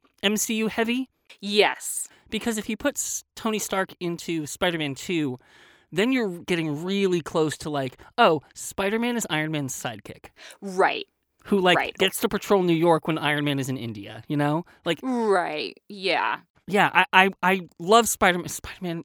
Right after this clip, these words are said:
Speaker 1: is, God, one of the best characters ever made in human history.
Speaker 2: <sighs> Who does not love Spider-Man? If you don't love Spider-Man, there's something wrong with you. I'm sorry.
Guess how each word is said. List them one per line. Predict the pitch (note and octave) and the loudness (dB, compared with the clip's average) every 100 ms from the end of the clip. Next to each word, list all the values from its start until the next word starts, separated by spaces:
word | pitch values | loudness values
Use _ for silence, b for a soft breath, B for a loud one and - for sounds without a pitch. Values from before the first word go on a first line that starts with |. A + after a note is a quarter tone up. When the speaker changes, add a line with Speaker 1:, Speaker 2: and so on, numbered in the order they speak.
| - | -12
Speaker 1:
is, | E3+ D3+ - _ _ | -12 -12 -14 _ _
God, | - D3 D3 | -8 -8 -4
one | D3+ D#3+ | 0 0
of | D#3 | 0
the | E3 | -4
best | D3+ C#3+ C#3 - | 0 0 -2 -10
characters | - C#3+ C3+ - C#3 - | -4 -4 -4 -6 -10 -4
ever | G3 B3 | -4 -2
made | A#3+ G3 F#3 F3+ - | 0 2 2 0 -2
in | F3 | -6
human | E3+ C#3 B2+ A#2 | -6 -8 -8 -8
history. | C#3+ - B2+ A2+ - | -10 -8 -8 -8 -8
Speaker 2:
<sighs> | - - | -8 4
Who | F#4+ G4 A4+ | 6 8 6
does | E4+ C4 A#3+ | 6 4 4
not | G#3+ G3+ - | 4 4 4
love | F3+ F3 | 2 0
Spider-Man? | - E3+ D#3+ D#3+ D#3 D3+ | 0 0 0 -2 -6 -6
If | G3+ | -6
you | A#3+ | 0
don't | B3 D#4 | 2 4
love | D4 D#4 | 4 2
Spider-Man, | - B3 A#3 A3 G#3 G3+ - | 4 4 4 2 2 0 -4
there's | G#3+ G#3 - | -4 -4 -4
something | C#4+ C4 C4+ G#3+ | -4 -2 -2 -2
wrong | D3+ D3+ D#3+ | 0 -2 -2
with | D#3+ - | -6 -6
you. | E3 D#3 D3+ - | -2 -2 -2 -2
I'm | F3+ | -2
sorry. | E3+ D#3 C#3+ D3+ D3+ D#3 E3+ | 0 0 2 0 -2 -4 -10